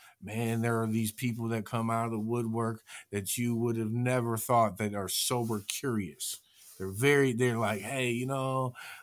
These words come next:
uh, what do you, you know," the, the questions about, "Well, do you think I drink too much, Pete?" I don't, I have no idea whether you drink too much, but I will tell you that if, uh, if you need anything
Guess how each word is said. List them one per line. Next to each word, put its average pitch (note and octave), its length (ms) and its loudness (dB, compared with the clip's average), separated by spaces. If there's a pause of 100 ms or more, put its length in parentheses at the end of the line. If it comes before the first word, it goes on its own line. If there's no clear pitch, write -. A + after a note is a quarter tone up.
(120)
uh, C3+ 340 -4
what D#3 180 -2
do D#3+ 60 -2
you, E3 140 2
you D#3+ 140 0
know," D#3 380 4
the, B2+ 240 -2
the B2+ 140 2
questions D3 460 4
about, C3+ 300 8
"Well, G3 280 6
do E3 80 0
you E3+ 80 4
think A3+ 220 4
I G3+ 100 8
drink D3+ 300 2
too C#3 100 -2
much, A2+ 300 0
Pete?" G#2 240 -2 (400)
I C#3 140 4
don't, C3 380 8 (120)
I B2 140 6
have A2 160 4
no B2+ 400 2
idea A2 500 2 (340)
whether A2+ 200 -2
you A2 140 0
drink A2 260 -4
too A2 100 -2
much, G2+ 260 -2
but A2 100 -2
I G#2+ 120 2
will C#3+ 240 2
tell C3+ 180 0
you A#2 160 2
that A2 220 -2 (340)
if, A2+ 260 -2
uh, G#2 260 0 (340)
if A2+ 100 -4
you C3 100 0
need C3 220 2
anything G#2 440 -4